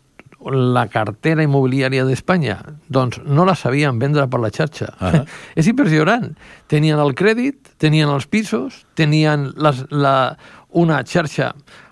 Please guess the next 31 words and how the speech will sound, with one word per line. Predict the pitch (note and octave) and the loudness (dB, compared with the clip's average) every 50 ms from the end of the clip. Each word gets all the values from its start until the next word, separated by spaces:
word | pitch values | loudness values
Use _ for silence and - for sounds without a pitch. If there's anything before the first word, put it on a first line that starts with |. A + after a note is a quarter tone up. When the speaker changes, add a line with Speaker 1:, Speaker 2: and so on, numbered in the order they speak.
| _ _ | _ _
Speaker 1:
molt | - A2+ C3+ C#3 C#3+ D3 D3+ D3+ D#3 D#3 D3+ D3+ D#3+ F3 F#3+ F#3+ F3+ | -10 -6 -4 0 0 2 2 2 2 4 4 4 4 4 4 4 4
àmplia | F3 F3 E3 C3+ - D3+ C#3+ C3+ A#2+ | 2 2 0 -2 -2 0 0 -2 0
per | - C3+ B2+ A#2+ | -2 -4 -2 -2
tot | D3 C#3+ D#3+ | 0 0 0
Espanya, | D3+ - - G#3 G#3 G#3+ A3+ A#3 - | -2 0 -2 -2 -2 -2 -4 -6 -8
però | _ _ - D#3 D3+ D#3 C#3+ | _ _ -2 2 2 2 2
no | D3 D3+ D3+ D#3+ F3 G3 A3 | 0 0 0 2 2 2 0
eren | A3 A3 A3 A#3 | 0 -2 -4 -4
capaços, | D#3 D3 C3+ - G#3+ - - - F#2 - | -4 -4 -2 -2 -4 -4 -4 -6 -8 -6
perquè | - - A#2 G2+ G#2 A#2 | -6 -6 -6 -4 -4 -4
vendre | G#2 C#3 C3 D3+ D#3 C#3+ D3 D3+ | -4 -2 0 0 0 2 2 0
un | D3+ D3 | 0 0
pis | C#3 E3+ E3 F3+ E3+ - - - | 0 0 -2 -2 -4 -6 -12 -6
és | - C3+ A#2+ | -4 -2 0
molt | C3+ C#3 C#3+ | 2 2 2
més | C#3 C#3 C#3 C3 B2 | 4 2 2 2 0
difícil | C3+ C3 D3 D3+ C3+ - D#3 D3+ D#3+ - | 0 0 0 0 0 0 -2 -2 -2 -4
que | - A#2+ | -4 -2
venga, | A#2 C#3 C#3 C#3+ C#3+ - | -2 0 0 0 -2 -4
que | - - D3+ | -2 0 0
vendre | C#3+ D#3 D3+ C#3+ D3 D3+ D3+ - - | 2 2 0 0 -2 -2 -4 -4 -4
un | - D3+ C3 - | -2 0 0 2
fons | - D3 C#3+ C3 A#2+ | 2 2 2 2 0
de, | B2+ C3 - - | 0 -2 -2 -4
d'inversió, | C#3 C3+ B2+ C3+ B2+ B2+ C3+ B2 - - E3+ E3+ E3+ F3+ G3 | -2 0 0 0 2 0 -2 -2 -2 -2 0 0 0 -2 -6
Speaker 2:
Ah, | - - A2+ | -6 -4 -2
no, | A2 G#2+ G2 | -2 -2 -2
clar. | - - - D#3+ | -2 0 2 4
Speaker 1:
una | D#3 D#3 D#3 D#3 | 4 4 4 2
alarma, | E3 F3 F3+ F3 F3+ F3+ E3+ E3+ F3 - G#3+ | 2 2 2 2 0 0 -2 -2 -4 -4 -6
Speaker 2:
Clar. | - - F#2 D#2 | -8 -8 -8 -8